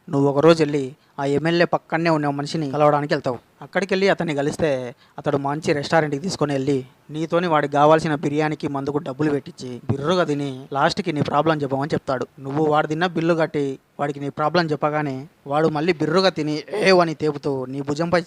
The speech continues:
చేయి వేసి, "చూడు తమ్ముడు, ఈ సాయంత్రమే ఎమ్మెల్యే తిరిగి ఆఫీస్కి వస్తున్నాడు,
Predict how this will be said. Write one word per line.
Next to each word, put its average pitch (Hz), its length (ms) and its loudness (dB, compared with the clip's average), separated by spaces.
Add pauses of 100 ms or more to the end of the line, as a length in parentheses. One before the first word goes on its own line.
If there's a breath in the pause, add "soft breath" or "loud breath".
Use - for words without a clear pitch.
చేయి 151 160 4
వేసి, 135 380 -2 (320)
"చూడు 151 100 4
తమ్ముడు, 151 420 -2 (160)
ఈ 151 180 -6
సాయంత్రమే 165 460 -2
ఎమ్మెల్యే 143 600 0
తిరిగి 165 200 -6
ఆఫీస్కి 143 360 -2
వస్తున్నాడు, 135 400 -8